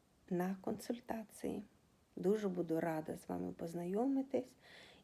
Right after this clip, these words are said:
і допомогти вам у вирішенні ваших складних життєвих якихось проблем. Щоб вам полегшало, щоб вам, м,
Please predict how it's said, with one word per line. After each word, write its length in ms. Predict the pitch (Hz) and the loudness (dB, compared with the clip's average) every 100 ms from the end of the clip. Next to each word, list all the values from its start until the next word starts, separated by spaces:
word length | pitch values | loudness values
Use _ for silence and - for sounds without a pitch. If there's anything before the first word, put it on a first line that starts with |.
| _ | _
і 220 | - 277 | 6 6
допомогти 760 | 233 196 190 170 170 - - 160 | 6 4 2 -4 -4 -4 -2 0
вам 360 | 165 196 247 - - | 0 0 -2 -4 2
у 100 | 175 | 2
вирішенні 840 | 170 170 202 226 - - 208 208 - - - - | 6 4 4 2 -4 -2 0 -2 -4 -18 -20 -6
ваших 500 | 208 214 254 - - | 0 2 2 0 -2
складних 640 | - - 165 160 170 180 190 - - - - - - | -4 -4 -4 -2 -2 -2 -4 -10 -20 -20 -20 -12 -6
життєвих 720 | 190 175 - 170 - 190 185 | -2 -2 -2 -2 -2 -6 -6
якихось 420 | - 170 - 190 | -8 -8 -8 -12
проблем. 540 | - - - 175 180 190 - - - | -10 -10 -6 -6 -6 -12 -20 -20 -10
Щоб 220 | - 175 | -6 -2
вам 200 | 175 175 - | -2 -2 -6
полегшало, 720 | 156 175 240 - 311 302 330 - _ _ - - - - - | -4 -2 -2 0 4 6 4 -2 _ _ -20 -20 -20 -20 -18
щоб 420 | - - 170 170 170 | -12 -4 -4 -2 4
вам, 460 | 180 180 175 170 - - - - | 4 4 2 -2 -8 -16 -10 -6
м, 600 | 180 165 160 156 170 | -4 -2 -2 -4 -4